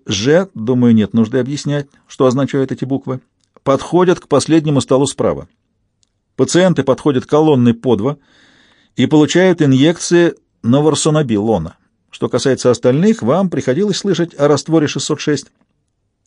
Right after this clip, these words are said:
«О сальварсане?» — деловито переспросила Лео. Всем сёстрам знаком раствор шестьсот шесть. Те, кто до сих пор его не применял, оказались во власти мифов.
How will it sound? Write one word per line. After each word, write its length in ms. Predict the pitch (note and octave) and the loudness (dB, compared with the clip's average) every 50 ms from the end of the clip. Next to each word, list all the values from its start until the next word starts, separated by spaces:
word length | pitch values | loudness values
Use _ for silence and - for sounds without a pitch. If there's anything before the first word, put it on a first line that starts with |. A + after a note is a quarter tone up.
| _ - | _ -6
«О 140 | - G2+ F#2 | -4 -4 -4
сальварсане?» — 680 | - A2 G2 F#2 G#2+ G2+ - - D3+ D#3+ B2+ G2+ - _ _ _ _ _ _ _ _ _ _ _ - | -4 -4 -4 -4 -4 -4 -4 -4 -4 -4 -4 -6 -8 _ _ _ _ _ _ _ _ _ _ _ -8
деловито 500 | G2 F#2+ A2 G#2+ G#2+ G#2 G#2+ G2 G2+ F2+ | -2 0 2 2 2 0 0 -2 -4 -6
переспросила 540 | - G#2+ G2+ F#2+ - A2 G#2 - - G#2 G2+ | -6 -6 -6 -6 -4 -6 -6 -4 -4 -4 -2
Лео. 320 | G2+ B2+ C3+ B2+ A2+ A2+ _ _ _ _ - - - _ _ _ _ _ _ _ _ _ _ _ _ _ | 0 2 2 0 0 -2 _ _ _ _ -20 -20 -20 _ _ _ _ _ _ _ _ _ _ _ _ _
Всем 260 | - - C#3+ C3 A#2 | -6 -2 0 0 0
сёстрам 380 | - D#3 C#3 - - A#2+ A#2+ | 2 0 -2 -2 0 -4 -2
знаком 400 | A2 G#2 C3 B2+ - - G#2 E2+ | -2 0 -2 -2 0 -2 -4 -2
раствор 360 | F2 F2+ F2 - - F#2 E2 D#2 | -2 -6 -6 -8 -8 -10 -10 -8
шестьсот 360 | - G2+ - - G2+ F2 - | -8 -10 -8 -8 -8 -8 -8
шесть. 380 | - - D#3+ D3+ - - - _ _ _ _ _ _ _ _ _ _ _ _ _ _ _ _ _ _ _ _ _ _ - - | -4 -2 -2 -2 -4 -8 -20 _ _ _ _ _ _ _ _ _ _ _ _ _ _ _ _ _ _ _ _ _ _ -18 -8
Те, 200 | - C3 C#3 C#3 | -2 -2 -2 -2
кто 200 | C#3 - C3 A2 | 0 0 -2 0
до 120 | G#2 B2 | 0 -2
сих 200 | A#2 - A2+ A#2 | -4 -4 -6 -4
пор 140 | - A#2+ G#2+ | -2 -2 0
его 220 | G#2 A#2 A2 A2 | 0 0 2 2
не 80 | G#2+ G#2+ | 2 0
применял, 500 | - G2+ G2+ G#2+ G#2+ A2+ C3 D3 C#3+ - | 0 0 0 2 2 2 2 0 0 -2
оказались 480 | - A2 - G#2+ G2 A#2 A2+ A2 G#2 - | -4 -6 -4 -4 -2 0 -2 -2 -2 -2
во 120 | G#2+ A2 | -2 -2
власти 320 | G#2 A2+ A2+ G#2+ - - C#3 | 0 0 -2 -2 -2 -4 -4
мифов. 400 | C3 B2+ G#2+ - - - - | -2 -4 -4 -6 -14 -20 -20